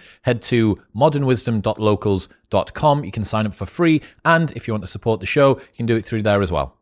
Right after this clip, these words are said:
modern wisdom dot locals dot com.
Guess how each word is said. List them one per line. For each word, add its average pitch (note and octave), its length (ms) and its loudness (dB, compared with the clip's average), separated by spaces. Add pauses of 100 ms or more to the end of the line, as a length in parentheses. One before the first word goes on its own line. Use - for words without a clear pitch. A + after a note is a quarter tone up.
(160)
modern B2+ 180 0
wisdom G#2 380 0 (320)
dot G#2 160 -2
locals F2+ 500 0 (400)
dot - 180 -4
com. C#2 300 -8